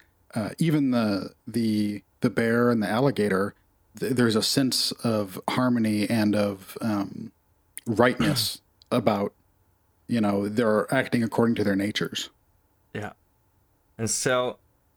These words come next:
Speaker 2: this is where, um, Radek, um, says that, "Oh, I think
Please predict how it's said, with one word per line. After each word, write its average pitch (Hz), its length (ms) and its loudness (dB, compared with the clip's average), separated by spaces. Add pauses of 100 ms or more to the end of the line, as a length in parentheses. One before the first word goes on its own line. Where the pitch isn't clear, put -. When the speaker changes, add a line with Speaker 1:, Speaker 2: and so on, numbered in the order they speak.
(160)
Speaker 2:
this 131 260 -2
is 127 180 -4
where, 127 400 2
um, 107 420 2 (480)
Radek, 123 440 0 (920)
um, 101 380 0
says 107 640 -2
that, 98 380 -2 (1080)
"Oh, 135 200 2
I 117 160 0
think 135 460 -2